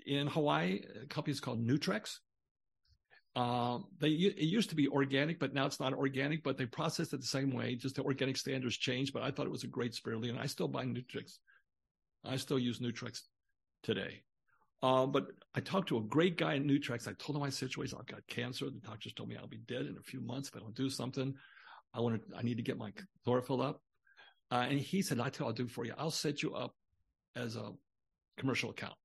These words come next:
so you can order cases at cost." So I remember I was on, I was on the, <laughs> I was eventually on the Nutrix website as Bill's Health Food.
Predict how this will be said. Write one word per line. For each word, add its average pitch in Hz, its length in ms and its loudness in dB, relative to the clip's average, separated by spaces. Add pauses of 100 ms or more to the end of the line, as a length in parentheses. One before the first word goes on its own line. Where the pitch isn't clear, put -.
(720)
so - 120 2
you 135 120 10
can 143 140 4
order 117 240 2
cases - 600 -4 (160)
at - 120 -8
cost." - 460 -8 (1120)
So 120 240 4
I - 120 -2
remember 127 280 4
I 117 80 6
was 127 180 4
on, 135 260 4 (180)
I - 120 -2
was 127 140 4
on 131 120 6
the, 113 160 4
<laughs> - 40 -4
I - 120 4
was 151 180 8
eventually 156 460 6
on 139 140 4
the 131 80 6
Nutrix 156 440 4
website 135 420 6
as 110 180 -2
Bill's 131 340 4
Health 117 280 -2
Food. 90 220 -2